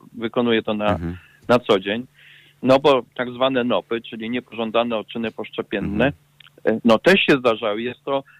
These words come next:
Speaker 1: sprawa w promilach,
Speaker 2: Mhm.
Speaker 1: ale no takie rzeczy też się
Speaker 2: Właśnie,
Speaker 1: zdarzają.
Speaker 2: z kolei,
Speaker 1: Zawsze musimy
Speaker 2: e,
Speaker 1: ważyć tutaj
Speaker 2: ma pan
Speaker 1: i
Speaker 2: rację,
Speaker 1: ograniczyć
Speaker 2: bo,
Speaker 1: to
Speaker 2: bo zaraz
Speaker 1: ryzyko.
Speaker 2: dajemy argument, e, antyszczepionkowcom i płaskoziemcom, prawda,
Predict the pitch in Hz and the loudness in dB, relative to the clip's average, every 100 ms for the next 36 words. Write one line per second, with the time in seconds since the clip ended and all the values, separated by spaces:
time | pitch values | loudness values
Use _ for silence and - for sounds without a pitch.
0 | _ _ - - 147 143 143 139 - _ | _ _ -6 0 2 2 0 -2 -8 _
1 | _ _ _ _ _ - 175 175 220 165 | _ _ _ _ _ -4 0 0 0 0
2 | 95 - 113 117 135 147 - - - 131 | -2 -2 -2 0 -4 -8 -12 -12 -10 -8
3 | 117 104 - 127 90 - - - - 101 | -8 -8 -10 -6 -6 -8 -18 -12 -4 -4
4 | 82 - 107 113 113 113 82 117 - 113 | -4 -12 0 0 2 0 0 -4 -2 -6
5 | 107 95 104 101 113 113 - - 110 120 | -6 -4 -4 2 2 2 -6 -10 -4 -4
6 | - _ - 131 147 147 175 151 131 120 | -4 _ -2 0 4 4 6 4 2 0
7 | 131 123 131 127 170 165 139 147 147 143 | -2 0 -2 0 0 0 -2 -2 -2 -2
8 | 127 127 131 123 117 120 110 107 104 90 | -4 -4 -4 -4 -4 -4 -4 -2 -4 -6
9 | 120 120 - 113 110 104 113 - 104 98 | -6 -6 -8 -6 -4 -4 -6 -4 -6 -4
10 | 107 101 101 95 90 82 85 85 80 92 | -4 -4 -6 -4 -4 -4 -6 -6 -8 -6